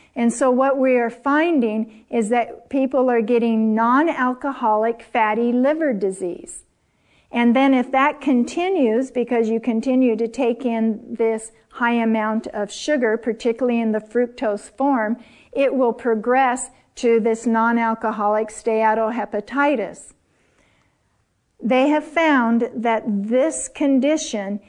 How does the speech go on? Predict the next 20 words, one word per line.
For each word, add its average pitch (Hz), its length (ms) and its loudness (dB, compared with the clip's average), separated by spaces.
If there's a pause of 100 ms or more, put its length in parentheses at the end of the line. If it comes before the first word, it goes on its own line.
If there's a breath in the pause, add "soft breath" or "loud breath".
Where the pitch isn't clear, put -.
(220 soft breath)
is 233 300 0
mostly 254 580 0
from 247 300 -2
manipulated 226 960 0
fructose. - 800 -6 (380)
Fructose 294 540 0
is 294 240 -6
the 240 220 -2
sugar 226 600 -2
that's 226 300 -4
high 214 300 -2
in 220 320 -4
fruits. - 560 -4 (420 soft breath)
But 240 400 -4
fruit 311 300 2
of 254 200 0
itself, 240 720 0
if 233 200 -2
it's 226 180 -6
not 233 460 0